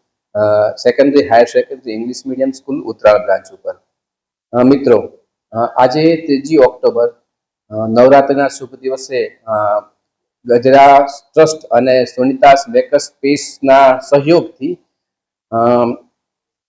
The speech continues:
આરીગાટો પ્લેટફોર્મ ઉપરથી, અ, એક નવું કેમ્પેન લોન્ચ કરવામાં આવ્યું છે, જેનું નામ છે પ્લાન્ટ અ સ્માઇલ. અ, જેનો મુખ્ય હેતુ એવો છે,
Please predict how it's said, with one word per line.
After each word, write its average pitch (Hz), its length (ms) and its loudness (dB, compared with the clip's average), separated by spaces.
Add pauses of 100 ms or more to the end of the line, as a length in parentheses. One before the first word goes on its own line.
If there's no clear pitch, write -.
(760)
આરીગાટો 208 680 4
પ્લેટફોર્મ 202 560 2
ઉપરથી, 196 880 -4
અ, 156 40 -2 (160)
એક 160 160 -2
નવું 170 340 4
કેમ્પેન 160 400 0 (120)
લોન્ચ 143 280 0
કરવામાં 117 360 4
આવ્યું 107 200 -2
છે, 123 220 -14
જેનું 135 580 -2
નામ 143 280 4
છે 147 460 4 (500)
પ્લાન્ટ 151 400 2
અ 135 80 6
સ્માઇલ. 110 460 -2 (840)
અ, 156 60 4
જેનો 175 320 2
મુખ્ય 160 380 0
હેતુ 175 320 -2
એવો 151 260 4
છે, 113 300 -8